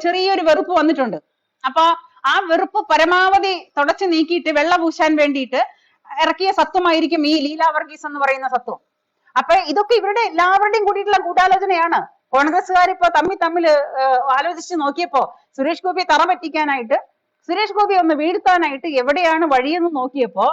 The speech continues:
അവര് കണ്ടെത്തിയിട്ടുള്ള ഒരു വഴിയാണ് എന്ത്, ആ, എന്നാ ഇങ്ങനെ ഒരു പണി കൊടുത്തേക്കാമെന്ന്.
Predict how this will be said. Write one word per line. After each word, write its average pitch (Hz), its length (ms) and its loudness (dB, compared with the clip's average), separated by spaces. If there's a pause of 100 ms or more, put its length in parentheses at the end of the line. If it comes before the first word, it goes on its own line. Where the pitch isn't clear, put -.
(120)
അവര് 370 240 -4
കണ്ടെത്തിയിട്ടുള്ള 302 560 -6
ഒരു 277 100 -4
വഴിയാണ് 277 420 2
എന്ത്, 254 180 2 (480)
ആ, - 20 2 (380)
എന്നാ 302 140 -2 (100)
ഇങ്ങനെ 359 260 -2
ഒരു 302 120 -18
പണി 294 200 0
കൊടുത്തേക്കാമെന്ന്. 226 640 0